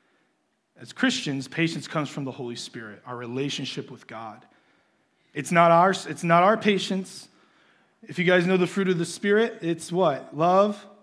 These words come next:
peace, patience, right? All right. Patience. It's part of the fruit of the Spirit. It's something given to us by God that we cannot, that we cannot do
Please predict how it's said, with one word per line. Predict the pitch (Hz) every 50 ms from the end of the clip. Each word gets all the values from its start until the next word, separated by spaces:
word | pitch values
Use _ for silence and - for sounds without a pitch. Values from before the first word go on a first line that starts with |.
| _ _ _ _ _ _ _ _ _ _ _ _ _
peace, | - 190 190 196 190 190 185 -
patience, | - - - 196 190 196 190 196 - 220 214 220 220 214 - - - - - - _ _ _ _ _ _ _ _ _ _ _ _ _ _ _ _ _ _ _ _
right? | - 147 147 160 170 180 196 220 233 - - - _
All | - 156 160 170
right. | 170 170 165 147 131 - - - _ _ _ _ _ _ _ _ _ _ _ _ _ _ _ _ -
Patience. | - - 185 196 208 202 - - - 165 131 117 - - - - -
It's | 160 131 - - _ _ _ - - -
part | 214 214 214 214 - - - - - _ _ _ -
of | 170 160 151
the | 143
fruit | - - - - 208 214 214 208 -
of | 180 160 147
the | 147
Spirit. | - - - - 190 185 185 175
It's | 170 165 -
something | 185 170 170 165 156 143 135
given | 160 170 180 214 202
to | - - 190 175
us | 165
by | 170 - 151 143 139
God | 135 147 139 147 147 139
that | 131 110 123
we | 151 160
cannot, | 165 - 175 151 143 147 139 139 135 - _ _ _ _ _ _ _ _ _ _ _ _ _ _
that | 135 135 104
we | 120 143 160
cannot | 156 - - 160 156 151 156 - 127
do | 127 101